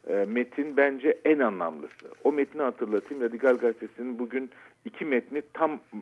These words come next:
metin olarak basmış. Bir tanesi, e, mektup.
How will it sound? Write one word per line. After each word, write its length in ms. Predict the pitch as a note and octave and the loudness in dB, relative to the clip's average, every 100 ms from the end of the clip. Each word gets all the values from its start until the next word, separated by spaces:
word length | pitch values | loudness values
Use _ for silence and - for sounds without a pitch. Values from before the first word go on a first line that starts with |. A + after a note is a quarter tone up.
| - | -6
metin 300 | A2 A2 B2+ | -4 -2 -2
olarak 380 | G2+ G#2+ B2 F#2+ | 0 2 2 2
basmış. 440 | F#2+ - E2 - | 0 -2 -18 -16
Bir 60 | - | -2
tanesi, 680 | B2+ A#2+ A2+ G#2+ C#3 C#3+ C#3+ - - _ - | 0 0 -2 -4 -2 -2 -2 -20 -20 _ -4
e, 60 | F#2+ G2 F#2+ F2+ E2 B1 A#1 G#1 - - - - - - - _ - | 0 4 4 6 6 4 4 2 -2 -4 -8 -8 -8 -10 -14 _ -10
mektup. 460 | A2 A#2 - - | 0 0 0 -6